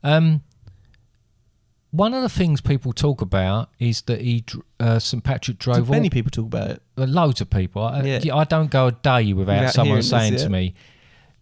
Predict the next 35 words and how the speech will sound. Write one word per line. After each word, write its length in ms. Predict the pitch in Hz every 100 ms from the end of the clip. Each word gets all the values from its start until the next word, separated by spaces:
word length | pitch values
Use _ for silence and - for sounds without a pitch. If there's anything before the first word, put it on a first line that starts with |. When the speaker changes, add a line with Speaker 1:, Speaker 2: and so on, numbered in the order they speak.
| _
Speaker 1:
"Did 180 | - 196
you 80 | 208
hear 160 | 175
about 280 | 123 117 113
Saint 200 | - 120
Patrick? 380 | 135 127 - 101
He 100 | 104
drove 400 | - 123 120 113
all 140 | 135 139
the 100 | 139
snakes 640 | - - 127 120 101 -
out 160 | 95
of 100 | 104
Ireland." 520 | 104 104 95 92 101 - _ _
Right, 200 | 101 92
there's 180 | - -
a 40 |
couple 300 | - 165 -
of 100 | 147
points 440 | - 139 120 107 -
to 100 | 92
be 100 | 90
made 300 | 90 90 95
on 160 | 95
that, 260 | 92 110 147 -
right? 260 | 110 123 156 - _ _ - _ _
Speaker 2:
When 160 | 165 180
they 100 | 190
say 60 |
Speaker 1:
There's 140 | 175 165
Speaker 2:
snakes, 440 | 147 147 135 -
they 160 | 123 120
just 220 | 123 -
mean, 240 | 123 120
like, 380 | 117 110 - -